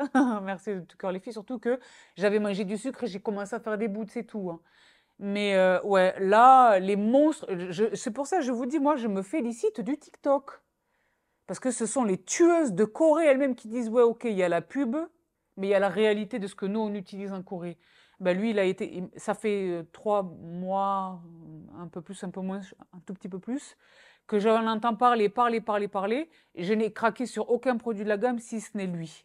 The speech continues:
Tout ça, j'attrape chez YesStyle. Et ben lui, vraiment, les filles, je vous le recommande. Entre celui-ci et celui-ci,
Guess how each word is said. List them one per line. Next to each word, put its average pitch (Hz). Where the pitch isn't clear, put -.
Tout 220
ça, 302
j'attrape 240
chez 220
YesStyle. 160
Et 190
ben 190
lui, 233
vraiment, 202
les 220
filles, 247
je 208
vous 202
le 190
recommande. 185
Entre 220
celui-ci 226
et 214
celui-ci, 208